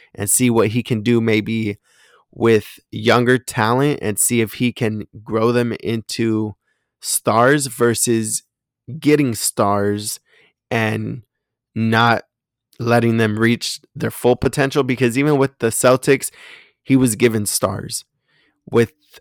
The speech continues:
uh, the Clippers and Lob City, he was given stars. With the new Clippers, with Kawhi and, um, Paul George, he was given stars. So what can he do without stars,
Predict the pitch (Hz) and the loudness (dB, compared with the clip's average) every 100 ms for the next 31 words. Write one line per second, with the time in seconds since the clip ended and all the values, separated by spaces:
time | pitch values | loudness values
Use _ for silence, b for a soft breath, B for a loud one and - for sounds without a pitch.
0 | _ _ - 107 113 104 98 104 - 110 | _ _ -4 2 6 6 6 0 -4 -2
1 | - 139 151 147 110 107 110 123 - 127 | 2 2 4 2 2 0 2 0 0 2
2 | 131 120 120 113 104 - 117 113 107 - | 2 0 -2 -4 -4 -2 -2 -2 -4 -6
3 | - - - - b b b _ 117 113 | -6 -6 -10 -12 b b b _ 2 4
4 | 107 - _ - 110 113 110 113 139 143 | 2 -2 _ -18 -6 -2 0 2 4 2
5 | - 117 - 117 110 113 - - 110 113 | 2 0 2 0 0 -4 -6 -4 2 4
6 | 120 117 117 - - 110 107 104 104 101 | 6 6 2 -2 -6 -4 -2 -4 -6 -8
7 | 107 _ _ _ _ _ _ _ _ - | -12 _ _ _ _ _ _ _ _ 0
8 | 101 98 98 98 - _ - - _ _ | 0 0 -4 -10 -16 _ -16 -16 _ _
9 | _ _ - 117 107 127 131 113 117 107 | _ _ 4 4 4 4 4 2 -2 -4
10 | 101 123 120 107 - - 92 - - b | -2 0 0 -2 -4 -4 -6 -10 -14 b
11 | b - - 113 107 131 156 165 143 127 | b -8 0 2 4 2 2 0 0 -4
12 | - 147 156 131 131 120 110 110 - - | -2 0 0 0 2 2 2 -2 0 4
13 | 147 - _ - - 135 151 175 | 4 2 _ -6 2 6 6 4